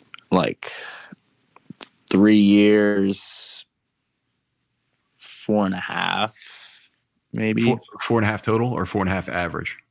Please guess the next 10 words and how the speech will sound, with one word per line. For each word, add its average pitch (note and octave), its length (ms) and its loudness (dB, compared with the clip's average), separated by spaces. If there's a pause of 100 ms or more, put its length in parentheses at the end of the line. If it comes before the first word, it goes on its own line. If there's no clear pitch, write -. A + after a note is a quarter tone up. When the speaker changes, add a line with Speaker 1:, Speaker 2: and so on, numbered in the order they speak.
Speaker 1:
Total. A2+ 500 2 (480)
Speaker 2:
Okay. - 260 -10
Speaker 1:
And G2 180 -4
then F#2 380 -6
with F#2+ 240 -2
incentive, F#2 760 -4 (340)
close F#2+ 280 -2
to - 120 -8
nine. E2+ 400 -4 (920)
Speaker 2:
Okay. F2 440 -4